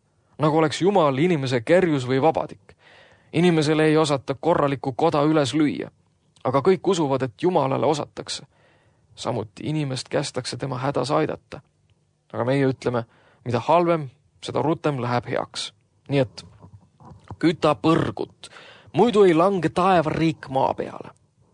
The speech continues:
Ja nõnda me kütamegi ja ootame paradiisi kas siin maa peal või seal taevas.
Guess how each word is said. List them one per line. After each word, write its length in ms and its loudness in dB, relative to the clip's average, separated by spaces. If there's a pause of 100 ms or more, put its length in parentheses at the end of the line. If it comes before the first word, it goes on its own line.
(160)
Ja 80 -10
nõnda 260 -2
me 100 -4
kütamegi 640 -4
ja 100 2
ootame 400 0
paradiisi 640 0
kas 240 -8
siin 220 -6
maa 260 4
peal 240 2
või 160 -4
seal 160 -4
taevas. 480 -10